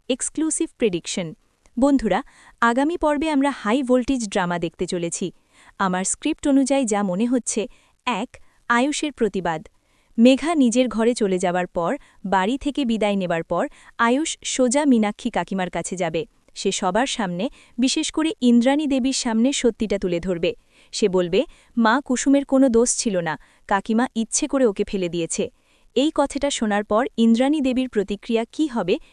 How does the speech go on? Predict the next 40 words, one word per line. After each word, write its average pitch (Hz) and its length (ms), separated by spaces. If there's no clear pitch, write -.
সেটাই 254 340
দেখার 170 320
বিষয়। 165 360
দুই, 240 300
কুসুমের 320 420
প্রতিজ্ঞা। 175 560
পিসির 285 360
কথার 240 340
পর 240 240
কুসুম 269 420
আর 233 140
শুধু 233 320
কাঁদবে 185 420
না, 165 180
সে - 160
হয়তো 185 300
ভাঙা 208 340
স্কেচটা 269 440
জোড়া 208 280
লাগানোর 247 380
চেষ্টা 247 340
করবে, 247 300
অথবা 285 360
নিজের 254 340
কোনো 262 220
সুপ্ত - 340
প্রতিভা 196 480
দিয়ে 185 220
সেই 269 220
ক্ষতি 254 300
পূরণ 185 280
করার 170 240
চেষ্টা 180 360
করবে। 175 320
কুসুম 320 300
প্রমাণ 254 340
করতে 277 300
চাইবে 185 360
যে 233 160
সে 262 140